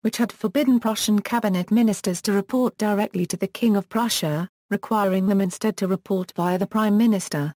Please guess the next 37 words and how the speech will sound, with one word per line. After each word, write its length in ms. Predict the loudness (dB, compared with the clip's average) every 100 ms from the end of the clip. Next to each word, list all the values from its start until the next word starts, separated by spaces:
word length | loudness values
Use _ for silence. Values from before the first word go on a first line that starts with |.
| _ _ _ _ _ _ _
Bismarck, 560 | -2 0 -2 -2 -6 -12 _ _
forced 420 | -2 -2 -2 -8
for 100 | -6
the 80 | -6
first 380 | -2 0 0
time 280 | -2 0 2
into 260 | 0 0 -4
a 40 |
situation 720 | -4 -4 0 0 2 0 0 0
he 140 | -2
could 180 | -2 2
not 320 | 2 0 0
use 200 | 0 0
to 100 | -2
his 180 | -2 0
advantage, 800 | 0 0 2 2 -2 -6 -10 -14 _ -2
wrote 260 | 0 2 0
a 60 |
blistering 480 | 0 0 0 0 2
letter 340 | 2 2 2
of 120 | 0 0
resignation, 760 | -2 0 2 2 2 2 0 -2 _
decrying 500 | -8 -2 0 4 4
Wilhelm's 500 | 4 2 2 2 2
interference 680 | 2 2 2 0 2 2 0
in 120 | -2 -2
foreign 420 | -2 0 2 2
and 140 | 0
domestic 500 | 2 2 2 -2 -4
policy, 600 | 0 0 0 -2 -4 -6 _ _
which 200 | -8 -2
was 120 | -4 -4
published 540 | -4 -2 0 -2 0
only 360 | 0 2 2 2
after 280 | 0 -4 -4
Bismarck's 640 | -2 0 0 0 -4 -6
death. 460 | -2 -2 -4 -10